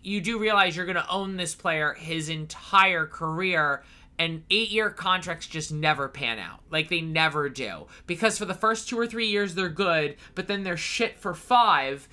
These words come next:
and the problem is, is they're on obnoxious wages, and then they just, it just, it always spirals into something. I, I, I, again,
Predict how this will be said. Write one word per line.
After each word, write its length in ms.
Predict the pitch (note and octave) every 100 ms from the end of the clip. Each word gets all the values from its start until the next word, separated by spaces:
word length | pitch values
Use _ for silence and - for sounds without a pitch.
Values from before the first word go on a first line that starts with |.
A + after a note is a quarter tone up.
| - -
and 100 | F3
the 60 | F3+
problem 400 | G#3 F#3+ G3 F#3
is, 160 | F3
is 120 | E3+
they're 180 | D#3+ F3
on 240 | E3+ E3+ D#3+
obnoxious 760 | D3+ C#3+ E3+ F#3 - G#3 -
wages, 560 | F#3 F#3+ E3 D#3 C#3+ C#3+
and 220 | D#3 E3
then 220 | E3+ E3
they 160 | E3 D#3+
just, 440 | D#3 E3 D#3 - -
it 160 | E3
just, 280 | D#3+ F3 E3 F3+
it 100 | G3
always 320 | G3+ G#3 F#3+
spirals 640 | - - E3+ E3 D#3 D3
into 220 | D3 C#3
something. 640 | C#3 D#3 C#3 - C3 B2+ B2+ - - - - - - -
I, 400 | B2+ C3 B2+ - - -
I, 200 | C#3+ - - D#3+
I, 40 | F3+
again, 320 | D#3+ G#2+